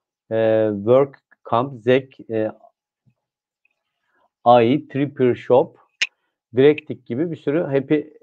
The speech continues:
Education gibi birçok firma var. Bunlardan birinin ismini soracağım size. E, şeyimiz bu. Hani sorumuz bu olacak. Kopyayı şimdiden verdim. Tunç Bey Allah'tan duymadı bizi. <laughs> Kopya verirken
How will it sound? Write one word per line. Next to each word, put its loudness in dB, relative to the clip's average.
Education -2
gibi -6
birçok -4
firma 0
var. -2
Bunlardan 2
birinin -2
ismini -6
soracağım 0
size. -8
E, 2
şeyimiz -2
bu. -2
Hani -8
sorumuz 0
bu 2
olacak. 0
Kopyayı 0
şimdiden -4
verdim. 2
Tunç -8
Bey 4
Allah'tan 2
duymadı -4
bizi. -12
<laughs> -6
Kopya 2
verirken 4